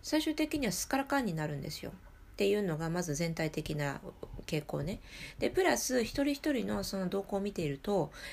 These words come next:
えー、情報を取るっていうことがどんどん億劫になっていて、自分の興味あるものしか見なくなるので、あのー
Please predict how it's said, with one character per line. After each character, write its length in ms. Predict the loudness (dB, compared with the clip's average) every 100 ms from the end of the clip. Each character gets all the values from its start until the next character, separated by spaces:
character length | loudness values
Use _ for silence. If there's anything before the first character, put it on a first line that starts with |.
| -8 4
え 320 | 8 8 8
ー、 60 | 6
情 180 | 4 4
報 480 | 4 4 4 4
を 340 | 2 4 4 4
取 300 | 4 2 2
る 40 |
っ 40 | 0
て 160 | 2
い 40 | 2
う 40 |
こ 140 | 2 -2
と 140 | -2
が 100 | -2
ど 160 | -2 0
ん 20 |
ど 120 | 0
ん 40 | -2
億 160 | 0
劫 60 | 0
に 60 | 0
な 100 | -2
っ 20 |
て 140 | -4
い 40 | -2
て、 80 |
自 140 | -2 0
分 120 | 0
の 120 | 0
興 160 | 0 0
味 100 | 2
あ 60 |
る 80 | 0
も 80 | 0
の 100 | -2
し 80 | -2
か 80 | -2
見 80 |
な 120 | 0 -2
く 100 | -2
な 120 | -2
る 80 | -4
の 140 | -6
で、 260 | -2 -2 -2 -14 -16 -16 -14 -14 -14 -20 -20 -2
あ 140 | 2 2
の 600 | 2 0 2 0 0
ー 20 | -2